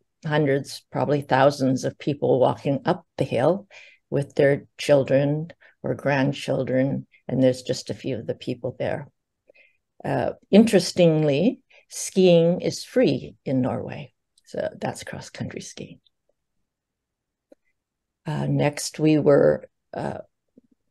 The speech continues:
fortunate enough to visit the <clears throat> Norse Folk Museum, or their Folk Museum, which,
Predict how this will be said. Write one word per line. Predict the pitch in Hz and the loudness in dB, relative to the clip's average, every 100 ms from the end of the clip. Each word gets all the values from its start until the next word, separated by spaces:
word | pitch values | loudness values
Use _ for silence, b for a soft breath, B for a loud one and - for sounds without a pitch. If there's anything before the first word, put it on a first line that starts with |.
| _ _ - | _ _ 0
fortunate | 165 - 160 - 170 | 2 2 0 2 2
enough | - 180 196 - | 2 0 -2 2
to | 180 180 | 4 6
visit | 170 170 170 - | 6 6 4 4
the | 175 165 156 156 _ | 6 6 4 -4 _
<clears throat> | - 269 185 139 B B | 8 10 10 4 B B
Norse | - 160 160 151 - - - | 4 6 6 4 -4 -14 -2
Folk | - 151 151 | 4 4 4
Museum, | 160 147 143 147 196 254 | -2 -2 0 2 4 4
or | 151 143 | 4 4
their | 139 139 139 - b b b _ _ | 4 2 -2 -10 b b b _ _
Folk | 156 156 | 2 4
Museum, | 160 147 123 135 143 185 208 202 _ _ _ b b b | 0 -2 -2 -2 0 0 -2 -6 _ _ _ b b b
which, | - 143 147 - - - | -2 0 0 -2 -10 -10